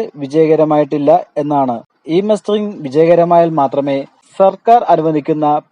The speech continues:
പെൻഷൻ തുക തടസ്സമില്ലാതെ ബാങ്ക് അക്കൗണ്ടിലേക്ക്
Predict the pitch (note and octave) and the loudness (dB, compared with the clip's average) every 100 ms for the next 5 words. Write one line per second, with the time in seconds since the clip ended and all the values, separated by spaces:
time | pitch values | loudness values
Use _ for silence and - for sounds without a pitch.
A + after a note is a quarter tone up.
0 | _ D#3+ D#3+ F3+ F3 E3+ E3+ A#3 - _ | _ -2 -2 -4 -4 -2 0 0 -4 _
1 | _ _ - F3+ G3+ A#3 A3+ G#3+ G3+ G3+ | _ _ -2 -2 0 0 2 4 4 2
2 | G3+ - - B2+ D3 D#3 F3 E3+ F3 F3 | -2 -6 -14 -4 0 0 0 -2 -2 0
3 | F3 E3+ F3 | 0 0 -2